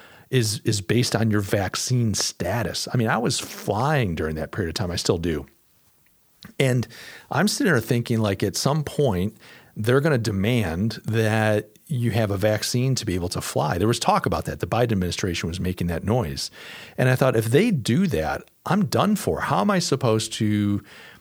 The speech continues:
go to my clients? How am I supposed to feed my family, pay my mortgage? Like, what will I do? A tw-, twelve-hour drive in the car one way?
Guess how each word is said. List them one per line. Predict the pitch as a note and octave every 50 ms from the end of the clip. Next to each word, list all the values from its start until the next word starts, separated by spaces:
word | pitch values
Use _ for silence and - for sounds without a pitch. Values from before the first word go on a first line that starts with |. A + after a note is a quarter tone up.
| _ _ _ _ - C#3+
go | - A#2
to | A#2+
my | A#2+ A2 G#2+
clients? | G#2 - - C#3 D3 C3 F#2+ -
How | B2+ A#2+
am | A#2+ A#2+
I |
supposed | A#2 - - A2 - - G2 G2+ - -
to | - G2+
feed | F2 - - A2+ A2 A2
my | G#2+ F2+
family, | - - A#2+ A2+ A#2 G#2+ E2+ E2
pay | - G#2+ G#2
my | G2+ F2 F2+
mortgage? | E2+ E2+ F2 G#2 G#2+ G#2 F2+ E2
Like, | - D2 D2 -
what | F#2+ -
will | A#2 G#2
I | G2
do? | G2+ G2+ C#3+ C3 E2+
A | D2+ D2+ D2+ D2
tw-, | - - - - - - G2+
twelve-hour | - - - F#2 F#2 G#2 G#2 F#2+ F#2+ F#2+ F2+
drive | F#2 F2 D#2+ D#2 E2+ F2+ A2+ A#2 A2+
in | G#2
the | E2+ E2
car | - - G#2 G#2+ B2 C3+
one | C#3 C3+ C#3
way? | C3+ C3+ D3 E3 G3+ G3